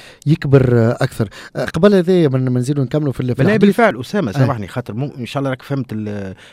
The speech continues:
Speaker 2: الرسالة اللي نحكي
Speaker 1: آه.
Speaker 2: عليها، لأنه حتى في تونس
Speaker 1: مم.
Speaker 2: أصلا، يلزمنا، آه، نقوم بمراجعة في علاقة بملف الفساد، لأنه
Speaker 1: مم.
Speaker 2: أنك تقول: "أنا يدي نظيفة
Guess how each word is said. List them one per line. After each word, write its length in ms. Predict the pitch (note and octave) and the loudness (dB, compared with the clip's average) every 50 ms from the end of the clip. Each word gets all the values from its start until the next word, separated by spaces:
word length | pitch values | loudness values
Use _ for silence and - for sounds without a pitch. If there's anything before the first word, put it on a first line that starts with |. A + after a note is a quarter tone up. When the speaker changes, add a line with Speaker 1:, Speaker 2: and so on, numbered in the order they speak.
| _ - | _ -4
Speaker 2:
الرسالة 360 | C#3+ C3+ C3+ C#3 - - A#2+ | -2 0 2 2 2 2 2
اللي 160 | A#2+ A#2 B2 A#2 | 2 2 0 0
نحكي 200 | A#2 B2+ C#3+ C#3+ | 0 2 2 2
Speaker 1:
آه. 120 | C3+ A#2 | 2 2
Speaker 2:
عليها، 260 | A2+ F3+ G#3 E3+ A2+ | 2 0 0 0 0
لأنه 440 | G#2+ A2+ - - F3+ D#3 A#2+ G#2 F#2+ | -2 -4 -4 -2 -2 -2 -2 -4 -6
حتى 360 | - - - A3+ _ - G#3+ | -8 -12 -14 -14 _ -10 -12
في 140 | - - C#3+ | -10 -10 -10
تونس 380 | - - G#3 F3+ A#2 G2 - - - | -8 -6 -4 -4 -4 -6 -6 -8 -6
Speaker 1:
مم. 40 | - | -6
Speaker 2:
أصلا، 300 | B2+ A#2 G#2+ G2+ G2+ G#2+ A#2+ - - - - - - | -6 -4 -4 -6 -6 -6 -8 -10 -16 -20 -16 -10 -8
يلزمنا، 500 | E3 E3 F#3 A#3+ A3+ G#3+ F#3 F3+ E3+ - - | -6 -4 -2 -2 0 0 0 0 0 -2 -4
آه، 460 | - C#3 C3+ C3+ - C3 C3 - - C3 | -4 -4 -2 0 0 -2 -2 -4 -6 -6
نقوم 480 | B2+ A#2+ - - G#3 G3+ F3 C#3+ C3+ | -8 -6 -4 -2 -2 0 0 0 -2
بمراجعة 380 | C3 C3 C3+ D#3+ G3 G#3 F#3+ D3+ | -2 0 0 0 0 0 -2 -4
في 120 | - C3 | -4 -6
علاقة 340 | A2 A#2 B2 B2 A#2+ - A2+ | -6 -4 -6 -6 -6 -8 -8
بملف 360 | A2 G#2+ A2 G#2+ A2+ A2+ - | -8 -6 -6 -6 -6 -8 -10
الفساد، 420 | E2+ G2 G#2 - - G#2+ F#2+ F2 G2+ | -12 -14 -12 -10 -8 -10 -8 -8 -10
لأنه 380 | G#2+ - - D3 C#3 A#2+ A2+ | -10 -6 -4 -2 0 2 2
Speaker 1:
مم. 60 | A#2 A#2 G#2+ - - - - - | 0 0 -4 -10 -18 -14 -8 -2
Speaker 2:
أنك 260 | C3+ C3 A#2+ - - | 0 0 0 -2 -4
تقول: 320 | - - - D#3 D3+ C#3 - - | -10 -8 -4 -2 -2 -2 -2 -4
"أنا 140 | C3+ A#2+ A#2 | -4 -4 -2
يدي 340 | A#2 B2+ C#3 A#2 F#2 G#2 A2 | -2 -2 -4 -4 -4 -4 -4
نظيفة 500 | A2 G2+ A#2+ C#3+ B2+ - - G2+ G2+ G2+ | -4 -2 -2 -2 -2 -4 -6 -8 -8 -8